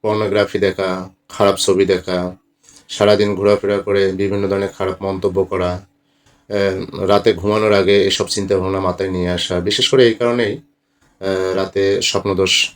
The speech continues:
হয়ে থাকে। তো এখানে এই স্বপ্নদোষ থেকে বাঁচার জন্য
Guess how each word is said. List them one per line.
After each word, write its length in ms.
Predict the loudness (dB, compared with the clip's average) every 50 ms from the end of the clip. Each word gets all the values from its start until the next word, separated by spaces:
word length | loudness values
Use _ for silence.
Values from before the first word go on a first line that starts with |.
| _ -4
হয়ে 140 | -4 -4
থাকে। 340 | -4 -4 -6 -4 -2 -2 -2 -4 _ _ _ _ _ _ _ _ _ _ _ _ _ _ _ _ _ _ _ _ -20 -20 -20 -20 _ _ _ _ _ _ 0
তো 80 | 4 6
এখানে 600 | 6 8 8 8 8 8 8 8 8 6 4 2 -2 _ _ 0
এই 120 | 0 0
স্বপ্নদোষ 520 | 2 2 0 0 2 2 0 2 0 2 0
থেকে 200 | 0 2 2 2
বাঁচার 320 | 2 2 2 4 2 2
জন্য 400 | 2 2 2 2 2 0 0